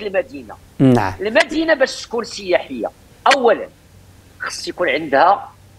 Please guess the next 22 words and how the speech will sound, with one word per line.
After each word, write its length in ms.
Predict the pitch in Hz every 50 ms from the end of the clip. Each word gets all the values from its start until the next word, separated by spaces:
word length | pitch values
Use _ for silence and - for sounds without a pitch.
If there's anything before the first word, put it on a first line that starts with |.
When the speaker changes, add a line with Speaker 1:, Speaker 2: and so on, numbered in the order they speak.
| - - - - - - - -
Speaker 1:
عدد 600 | - 123 127 139 175 185 175 185 190 190 - - - - -
كافي 600 | 196 202 202 202 202 185 - - 208 220 233 233 - - _ _ _ _ - - 113
ديال 420 | 113 135 156 185 202 202 196 196 - - -
المأوى 560 | 160 147 151 170 - - 156 156 185 208 - - -
والفنادق. 580 | 165 165 - - - 151 139 131 117 - -
Speaker 2:
الفنادق. 540 | 151 123 101 - 151 135 123 113 107 101 107
Speaker 1:
العدد 380 | 117 113 113 - 123 139 131 -
كافي. 380 | - - 139 117 - - - - - _ - - - - - - -
فإلا 500 | - - 208 214 226 247 262 254 262 - - - _
خدنا 520 | - - - - - 190 233 269 240 - - - - - - _ - -
المثل 380 | 170 190 214 214 208 220 202
ديال 240 | 170 143 180 202 202
مراكش 460 | 202 208 226 285 285 - - - - - _ _ _ _ _ _ -
كتفوت 380 | - - - - - 254 247
خمسة 300 | - - 208 190 - 240
وسبعين 400 | 254 233 - - 160 175 214 214
ألف 380 | 285 - - - 311 320 277 - - - - - _ -
غرفه 600 | 311 - 147 240 262 277 262 - - - - - - - - - - - - _ -
في 60 | -
المغرب، 340 | 147 135 120 95 101 - - - - -
مراكش، 520 | 160 139 120 107 92 - - - - - - - - - - - - - - -
بدون 540 | 165 190 - - 240 277 311 311 330 -